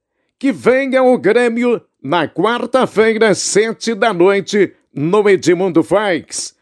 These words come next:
Já a Sueva suportou a pressão do caldeirão do ginásio Chimitão, em Uruguaiana, sábado, e garantiu o empate por quatro a quatro,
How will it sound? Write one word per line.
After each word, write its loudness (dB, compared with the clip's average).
Já 0
a 0
Sueva 0
suportou 0
a 0
pressão -2
do 2
caldeirão 0
do 2
ginásio 0
Chimitão, -2
em -2
Uruguaiana, 2
sábado, -2
e -4
garantiu 0
o 4
empate -2
por 2
quatro -2
a 0
quatro, 0